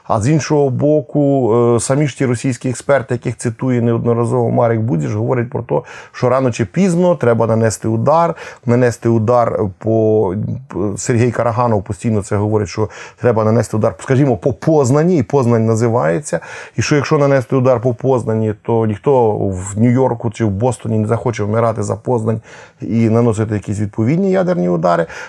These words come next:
А є такий же ж навіть більше, е, який здавалося більш, м, колись здавалося більш вміняємий експерт, колишній директор центру Карнегі в Москві,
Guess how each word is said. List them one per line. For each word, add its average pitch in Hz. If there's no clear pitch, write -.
А 95
є 113
такий 127
же 120
ж 113
навіть 120
більше, 117
е, 113
який 104
здавалося 110
більш, 110
м, 117
колись 127
здавалося 95
більш 98
вміняємий 107
експерт, 110
колишній 113
директор 107
центру 104
Карнегі 104
в 101
Москві, 107